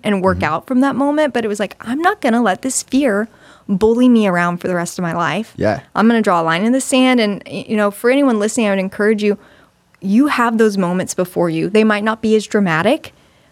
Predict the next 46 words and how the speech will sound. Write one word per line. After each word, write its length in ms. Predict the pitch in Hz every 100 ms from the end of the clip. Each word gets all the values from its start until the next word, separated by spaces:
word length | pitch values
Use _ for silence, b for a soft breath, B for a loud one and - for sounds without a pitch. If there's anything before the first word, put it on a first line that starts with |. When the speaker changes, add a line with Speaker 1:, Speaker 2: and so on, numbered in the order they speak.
| b
Speaker 1:
but 160 | 208 208
draw 440 | 180 175 233 349
a 20 |
line 260 | 302 233 247
in 80 | 240
the 60 | 220
sand. 440 | - 190 185 180
And 80 | 170
I've 120 | 247
had 200 | 277 214
s-, 160 | 185 -
moments 460 | 220 214 208 196 -
since. 460 | - 190 196 202
I 80 | -
had 200 | 196 185
a, 200 | 180 175 b b b b -
you 120 | 208
know, 100 | 190
a 60 |
beautiful 440 | 185 208 220 220 202
season 480 | - 208 185 196 185
of 120 | 170
just 240 | 180 -
discovering 500 | 175 - 190 180 185 -
I 160 | 185 247
need 180 | 427 370
to 60 |
go 120 | 262
back 220 | 208 185 -
to 100 | 214
counseling. 640 | 196 202 - 208 - 214 -
Like, 200 | 202 190
and 120 | 185
Speaker 2:
Mm-hmm. 80 | 170
Speaker 1:
I 220 | 214 285
really 380 | 254 208 220 226
need 220 | 208 190
to 140 | 180 -
not 220 | 226 339
just 260 | 339 - -
tackle 420 | - 165 208 196
stuff 300 | - 170 185
in 80 | 196
my 180 | 190
past 760 | - - 185 175 175 180 180 -
or 140 | -